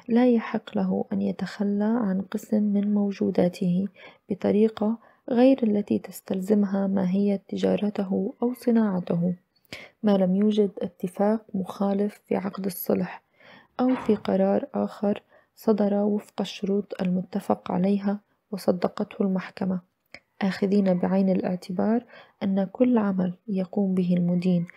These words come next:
خلافًا لهذا المنع يكون عديم الأثر اتجاه صاحب الديون السابقة لتصديق الصلح.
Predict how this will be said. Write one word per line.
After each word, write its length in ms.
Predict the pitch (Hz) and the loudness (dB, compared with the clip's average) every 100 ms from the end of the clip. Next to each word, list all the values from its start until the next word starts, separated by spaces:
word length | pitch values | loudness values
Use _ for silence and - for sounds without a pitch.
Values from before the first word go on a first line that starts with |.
| - _ - | -20 _ -4
خلافًا 420 | 196 196 196 202 | 0 2 0 0
لهذا 580 | 190 180 180 185 196 185 | 0 0 0 0 0 0
المنع 480 | 185 196 208 214 220 - _ _ | 2 2 2 2 0 -8 _ _
يكون 540 | 208 185 - 208 202 208 - _ - | -4 -2 2 2 2 -2 -10 _ -4
عديم 440 | 202 185 214 214 | -2 2 4 4
الأثر 540 | 196 202 185 196 190 - | 2 -2 -4 -4 -4 -6
اتجاه 640 | 180 - 208 185 190 180 180 | -12 -6 -4 0 0 0 -4
صاحب 440 | - 196 - 180 | -4 -4 -2 -4
الديون 540 | 180 - 190 190 190 - | -4 -4 -2 0 0 -2
السابقة 680 | 180 - 185 185 185 - 185 | -10 -2 -2 0 -4 -4 -6
لتصديق 560 | 185 180 185 - 196 - | -4 -4 -6 -4 -6 -4
الصلح. 560 | 196 - - - - | -12 -4 -6 -6 -18